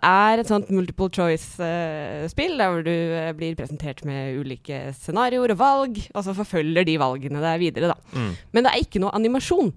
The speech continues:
Speaker 2: Nei.
Speaker 1: Det er bare tegninger, og som jeg oppdaget også en av mine favorittserieskapere, som heter, eh, hva er det hun heter for noe? Emily Carroll
Speaker 2: Ja.
Speaker 1: heter hun, eh, som lager sånn horror-skrekk, eh,
Speaker 2: Ja.
Speaker 1: tegneserier.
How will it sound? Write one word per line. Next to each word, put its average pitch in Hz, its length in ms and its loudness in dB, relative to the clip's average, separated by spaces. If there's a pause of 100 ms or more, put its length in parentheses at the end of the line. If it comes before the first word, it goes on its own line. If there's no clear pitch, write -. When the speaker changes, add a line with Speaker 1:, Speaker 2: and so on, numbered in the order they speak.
(320)
Speaker 2:
Nei. 101 100 -2 (100)
Speaker 1:
Det - 80 0
er 240 160 0
bare 190 640 0 (160)
tegninger, 143 560 -2
og 170 100 -8
som 180 240 -8
jeg 175 240 -8
oppdaget - 440 -4
også 185 180 -6
en 175 80 -4
av 170 60 -4
mine 170 260 -6
favorittserieskapere, 170 1500 -4
som 175 120 -6
heter, 165 560 -8
eh, 98 480 -10
hva - 80 -14
er 147 40 -8
det 151 60 -8
hun 160 80 -10
heter - 140 -14
for 180 80 -12
noe? 196 80 -10 (500)
Emily 170 240 -2
Carroll 196 460 2 (240)
Speaker 2:
Ja. 127 180 -2 (140)
Speaker 1:
heter 156 340 -4
hun, - 120 -8
eh, 170 320 -2
som 165 280 -4
lager 156 260 0
sånn 160 140 -2
horror-skrekk, 156 960 -2
eh, 151 320 0
Speaker 2:
Ja. 139 100 -2
Speaker 1:
tegneserier. - 380 -6